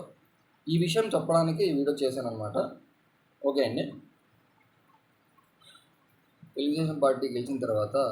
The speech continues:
ఒక స్వాతంత్రం వచ్చినట్టుగా ఉంది. ఉమ్, ఇంతకుముందు చాలా ఇబ్బందులు పడ్డారు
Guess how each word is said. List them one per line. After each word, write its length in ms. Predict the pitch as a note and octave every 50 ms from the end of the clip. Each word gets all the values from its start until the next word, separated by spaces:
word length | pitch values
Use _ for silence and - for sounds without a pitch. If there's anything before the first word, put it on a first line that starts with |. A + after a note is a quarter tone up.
| - - - - - _ _ _ _ _ _ _ _ -
ఒక 140 | - A2+ - A#2 A2 G2+ G2 F#2 F#2 G2+
స్వాతంత్రం 580 | - - A#2+ A#2+ B2+ C3 E3 D#3+ D#3 D#3 D3+ C#3+
వచ్చినట్టుగా 480 | C3 - - B2 A#2 G#2 B2 B2 B2+ A2+
ఉంది. 260 | G2+ G2 F#2+ G2+ - D#3+ D#3+ - - _ _ _ _ _ _ _ _ _ _ _ _ -
ఉమ్, 240 | G#2+ A2 A2 - - - - - _ _ _ _ _ _ _ -
ఇంతకుముందు 560 | A#2 A#2+ A2 A2+ A#2+ B2 C3 C#3 C#3+ C#3 C#3 C#3 C#3+ C#3 C3+ B2+ C3 - - - _ _
చాలా 280 | - - G#2+ A2 A#2 A#2
ఇబ్బందులు 420 | A2+ A2 G2+ G2+ A#2+ B2 B2+ B2+ B2+
పడ్డారు 460 | - A2 G#2 G2+ G#2 G#2 G2+ A2 A#2+